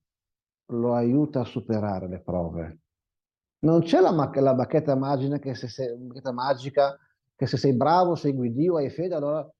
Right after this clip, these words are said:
sei protetto, nel senso che non ti succede niente di male. Non sarebbe neanche giusto,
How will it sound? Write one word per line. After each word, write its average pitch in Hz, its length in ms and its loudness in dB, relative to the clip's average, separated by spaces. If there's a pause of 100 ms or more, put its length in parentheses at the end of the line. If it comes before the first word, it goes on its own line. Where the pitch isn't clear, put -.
(240)
sei 139 240 -8
protetto, 160 640 -6
nel 139 160 -4
senso 147 300 -8
che 147 160 -2
non 135 120 -2
ti 131 80 -8
succede 131 300 -2
niente 131 180 0
di 127 100 0
male. 101 360 -4 (600)
Non 127 220 0
sarebbe 139 260 2
neanche 135 240 2
giusto, 156 460 2